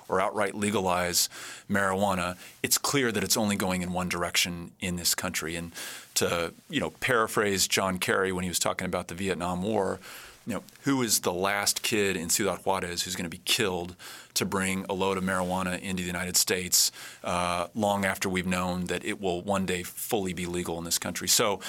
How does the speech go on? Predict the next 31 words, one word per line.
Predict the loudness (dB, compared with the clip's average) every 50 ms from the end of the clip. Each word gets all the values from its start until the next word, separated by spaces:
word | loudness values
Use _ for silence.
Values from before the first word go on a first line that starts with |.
| -10 -10 -10 -12 -14 -16 -18 -20 _ _
uh, | -2 0 0 2
I | 0 0
think | 2 0 0 0
the | 2 2
onus | 2 2 4 4 4 4
is | 4 4
now | 2 2 2 2 2
on | 2 2 2
us | 2 4 4 2 2 2
at | -2 -6 -6
the | -6
federal | -6 -2 0 2 2 2 2 2
level, | 0 0 -2 -2 -4 -6 -6 -8 -12 _ -20 -20 -20 -20 -20 _ _ -4
um, | -2 -2 -2 -2 -4 -6 -6 -4
to | -4 -4
take | -2 0 -2 0
the | 0 0
necessary | 2 2 4 4 4 4 4 4 2 4
step, | 4 4 4 4 2 0 -2 -4 -6 -14 -18 -16 -16 -16 -16 -18 -12 -4
uh, | -2 0 0 0 0 0 0 -2 -2 -2 -4 -6 -10 -10
rather | -6 -2 0 2 2 2 2 0
than | 0 0 0 2
wait | 2 2 2 2 0 -2 0
state | 0 2 2 2 0 -2 -4 -6 -4
by | -2 2
state | 2 2 2 2 0 -2 -2 -4
by | 0 2
state | 2 2 2 2 0 -2 -4 -6 _
to | -6 -4
get | -2 -4 -4 -4 -2
there. | -4 -2 -2 -4 -6